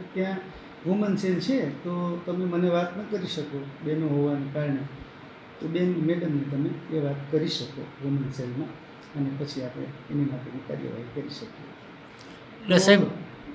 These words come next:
Speaker 2: આ પ્રોફેસર વિરુદ્ધ તમે શું પગલાં લેવાના છો?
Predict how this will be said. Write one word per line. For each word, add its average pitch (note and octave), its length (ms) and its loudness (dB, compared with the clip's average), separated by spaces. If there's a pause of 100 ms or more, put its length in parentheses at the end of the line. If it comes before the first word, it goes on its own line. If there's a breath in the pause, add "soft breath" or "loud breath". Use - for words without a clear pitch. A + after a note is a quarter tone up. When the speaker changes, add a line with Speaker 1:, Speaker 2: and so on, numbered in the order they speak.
(160)
Speaker 2:
આ D#3+ 320 12
પ્રોફેસર E3+ 640 8
વિરુદ્ધ E3+ 520 12 (640)
તમે D#3+ 280 12
શું - 240 8
પગલાં A#2 280 12
લેવાના G#2+ 380 4
છો? G#2+ 180 -8